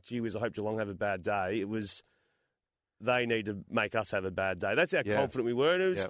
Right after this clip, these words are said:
Speaker 1: purely such a simple meeting from Clarko. But, uh, you know, and for mine, I was playing on Ablett, uh, Steve Johnson for a bit,
Speaker 2: Mm.
Speaker 1: Joel Corey, Me-, Jimmy Bartell, megastars
Speaker 2: Mm.
Speaker 1: who,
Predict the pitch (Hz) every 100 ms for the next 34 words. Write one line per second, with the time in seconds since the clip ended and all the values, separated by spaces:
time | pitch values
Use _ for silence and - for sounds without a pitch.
0 | - 214 208 165 156 123 - 135 123 120
1 | 120 110 101 117 123 110 101 120 - _
2 | _ _ _ _ - 127 127 120 123 104
3 | - 131 131 123 113 101 123 110 110 101
4 | 92 92 _ - 120 117 120 117 - _
5 | _ _ 101 98 92 - 110 90 127 131
6 | - 120 120 104 117 113 - _ - 98
7 | 107 98 - 131 127 123 120 113 _ _
8 | _ _ - - - - - 143 156 160
9 | 139 127 147 131 123 117 - 143 143 143
10 | 139 - 180 185 170 113 104 120 120 -
11 | 139 135 131